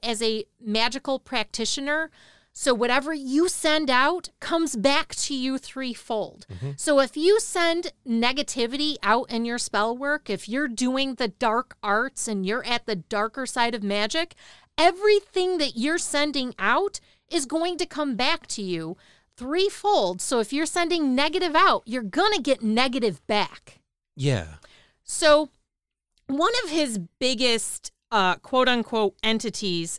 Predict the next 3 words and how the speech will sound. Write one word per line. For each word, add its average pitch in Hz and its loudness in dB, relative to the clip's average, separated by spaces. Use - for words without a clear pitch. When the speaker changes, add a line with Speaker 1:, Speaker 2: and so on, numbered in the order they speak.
Speaker 1:
is 208 0
Kronzin. 180 0
And 233 2